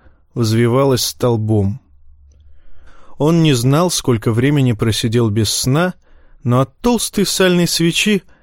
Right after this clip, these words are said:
осталось не больше дюйма. Сэм зажёг её в самом начале своих трудов, принявшись за груду разрозненных, перевязанных бечёвкой листов. Устал он смертельно,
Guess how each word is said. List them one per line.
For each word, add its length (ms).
осталось 600
не 100
больше 440
дюйма. 560
Сэм 340
зажёг 400
её 140
в 60
самом 380
начале 540
своих 400
трудов, 520
принявшись 640
за 220
груду 340
разрозненных, 840
перевязанных 640
бечёвкой 580
листов. 680
Устал 440
он 120
смертельно, 840